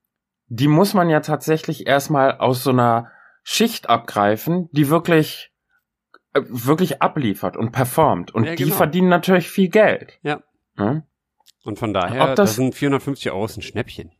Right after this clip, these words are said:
Speaker 2: Ich bitte dich. Also.
Speaker 1: Ob das, wie viele Stunden macht man da so, bis, bis man eine echte Couch Potato ist?
Speaker 2: Also es gibt, äh, Experten. Ich hatte schon Schüler, die das tatsächlich sehr schnell geschafft haben.
Speaker 1: Ja.
Speaker 2: Ähm, also so nach zwei, drei Stunden.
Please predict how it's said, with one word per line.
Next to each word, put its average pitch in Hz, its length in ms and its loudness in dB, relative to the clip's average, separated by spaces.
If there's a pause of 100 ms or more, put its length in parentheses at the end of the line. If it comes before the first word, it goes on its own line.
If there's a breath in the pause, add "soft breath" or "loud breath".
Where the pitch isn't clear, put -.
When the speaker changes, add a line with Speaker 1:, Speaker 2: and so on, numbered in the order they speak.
Speaker 2:
Ich - 120 -20
bitte - 200 -12
dich. - 240 -20 (140)
Also. 85 360 -8 (500)
Speaker 1:
Ob 127 180 -2
das, 175 280 0
wie 180 80 2
viele 202 140 0
Stunden 175 400 0
macht 160 240 0
man 180 140 2
da 180 80 4
so, 190 140 0
bis, 180 200 -6
bis 151 320 -2
man 147 140 2
eine 104 100 2
echte 139 160 -6
Couch 143 260 -4
Potato 160 360 -2
ist? 196 80 -6 (200)
Speaker 2:
Also 120 220 0
es 120 100 -8
gibt, - 180 -8 (360)
äh, 123 760 2
Experten. 147 560 0
Ich 127 140 0
hatte 151 120 4
schon 147 220 2
Schüler, 160 440 0 (300)
die 123 100 2
das 120 360 0
tatsächlich 123 500 -6
sehr 110 220 2
schnell 110 240 0
geschafft 131 340 -8
haben. 151 280 -6 (540)
Speaker 1:
Ja. 123 380 4
Speaker 2:
Ähm, 104 200 -2
also 98 200 -2
so 92 280 2
nach 92 180 0
zwei, 95 280 0
drei 92 160 -4
Stunden. 127 440 -4